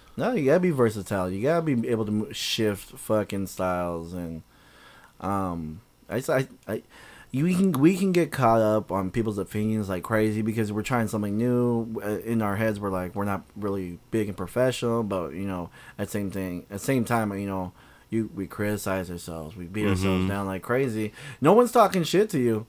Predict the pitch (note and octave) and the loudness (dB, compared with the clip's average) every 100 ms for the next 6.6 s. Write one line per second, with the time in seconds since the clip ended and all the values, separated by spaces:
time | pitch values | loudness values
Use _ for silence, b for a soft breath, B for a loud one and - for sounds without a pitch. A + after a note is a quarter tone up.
0 | _ C3 F#3+ E3 E3 C#3 A#2 C3+ F#3 E3+ | _ 4 4 6 4 0 -2 0 2 0
1 | B2+ D3+ B2+ G#2+ C#3+ E3+ E3+ A2+ G#2+ G2 | 0 0 2 0 -2 -4 -2 0 0 0
2 | G#2+ G2+ G2+ G2 G#2+ - G#2+ B2+ G#2 F#2+ | -2 0 -2 -2 -6 -6 -2 0 0 -2
3 | F#2+ G#2 G#2+ G#2 G#2 G2+ G2 F#2+ F#2 F#2+ | 2 2 4 6 6 8 8 6 4 2
4 | F#2+ G#2 A2+ A2 A2+ B2 - A#2+ A#2+ A#2 | -2 2 6 6 4 0 0 -2 4 4
5 | A#2 - A#2 A2+ A2 G#2 G2 F2+ G#2 G2 | 4 2 0 4 6 6 4 2 0 2
6 | F#2 - G#2+ G2 F#2+ | 0 2 4 6 4